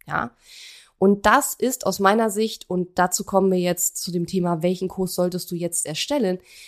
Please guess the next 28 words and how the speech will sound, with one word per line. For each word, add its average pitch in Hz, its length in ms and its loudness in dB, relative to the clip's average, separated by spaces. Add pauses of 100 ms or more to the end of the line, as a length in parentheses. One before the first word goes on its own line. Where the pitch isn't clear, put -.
(140)
Wenn 208 100 6
du 220 80 8
noch 233 200 6
nie 330 300 12
einen 214 160 4
Online-Kurs 220 540 2
erstellt 202 400 0
hast 185 220 -2
und 180 100 0
jetzt 190 220 -2
zum 196 100 -4
ersten 233 320 0
Mal 214 100 0
einen 190 220 0
Online-Kurs 202 460 0
erstellen, 190 560 4
launchen 180 340 2
und 170 100 0
verkaufen 233 480 2
möchtest 208 380 2
und 175 160 0
dir 175 100 2
mit 175 200 0
Online-Kursen 175 640 0
ein 160 240 -2
Einkommen 214 380 2
aufbauen 196 320 0
möchtest, 185 420 -4